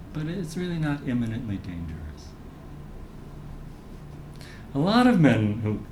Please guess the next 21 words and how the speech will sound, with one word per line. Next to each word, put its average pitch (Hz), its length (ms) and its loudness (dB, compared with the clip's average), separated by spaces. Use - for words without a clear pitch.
have 95 200 2
this - 120 -6
disease, 85 460 -8
and 98 200 -2
a - 20 -2
lot 113 200 4
of 80 120 -2
men 80 140 -6
have 95 260 -4
or 87 40 -4
will 92 260 -2
have 80 260 -8
this - 140 -10
disease, - 400 -12
I 95 60 -4
know 95 260 -4
probably 104 400 0
most 98 300 -2
of 80 100 -8
the 85 60 -6
men 92 240 -2